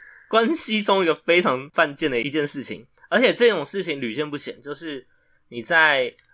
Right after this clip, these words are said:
不管是网络上，或者是我之前有面谈过的个案都好，他们很容易都会有这种问题出现。<laughs> 所以我觉得这是两性关系中，我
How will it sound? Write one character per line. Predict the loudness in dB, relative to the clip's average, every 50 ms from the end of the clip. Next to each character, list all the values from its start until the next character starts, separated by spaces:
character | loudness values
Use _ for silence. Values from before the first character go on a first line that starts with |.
| _ _ _ _
不 | 0 0
管 | 2 2
是 | 0 0
网 | 0 0 0 0
络 | 0 -4 -6 -4
上， | -2 -2 -4 -4 -4
或 | -6 -6 -4 -4
者 | -6 -8
是 | -10 -10 -12 -12
我 | -12 -10 -10 -10 -10
之 | -10 -12 -14 -14
前 | -12 -12 -10 -8 -8 -8 -8 -10 -14 -16 -16
有 | -14 -12 -12
面 | -10 -12 -10
谈 | -10 -12 -12 -10
过 | -8 -6 -6 -4
的 | -6 -8
个 | -8 -10 -8 -4 -4
案 | -4 -4 -6 -6 -4
都 | -4 -4 -2
好， | -4 -6 -8 -8 -10 -10 -12 _
他 | -12 -10 -8
们 | -8 -8
很 | -8 -10 -10
容 | -10 -10 -8 -8 -8
易 | -8 -6
都 | -6 -6 -4
会 | -2 -2
有 | -4
这 | -4
种 | -6 -8 -8 -8
问 | -8 -10
题 | -10 -14
出 | -18 -16 -16 -14
现。 | -14 -14 -16 -18 _ _ _ _ _ _ _ -16
<laughs> | -12 -10 -8 -8 -6 -2 0 0 0 0 0 -2 -2 -2 0 0 -2 -2 -2 -4 -8 -10 -8 -10 -12 -12 -12 -14 -16 -20 -20 -20 -20 -20 -20 -20 -20 -20 _ _ -20 -20 -20 -20 -20 _ _ _
所 | -2 0 2 2
以 | 2 0 -2 -6 _ _ _ _ _ _ _ 2
我 | 2 4
觉 | 4 6 4
得 | 4 4
这 | 2 2 0
是 | 2 2 2 0 -2 -6 -8 -2
两 | 0 0 0 0
性 | -2 -4 -2
关 | 0 0 -2 -2
系 | -4 -4 -2
中， | -2 -2 -2 -2 -2 -2
我 | -2 -2 -4 -4 -8 -12